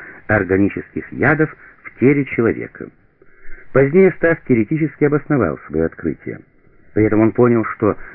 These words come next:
открытию помог случай. Дело в том, что для обнаружения присутствия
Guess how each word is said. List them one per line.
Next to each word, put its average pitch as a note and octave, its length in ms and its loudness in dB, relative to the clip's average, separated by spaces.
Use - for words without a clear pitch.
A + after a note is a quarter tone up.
открытию G2+ 560 0
помог G#2+ 360 0
случай. - 520 -4
Дело B2 260 4
в - 60 -12
том, E3 200 2
что D3 200 0
для B2+ 160 2
обнаружения C#3 560 2
присутствия B2 800 -2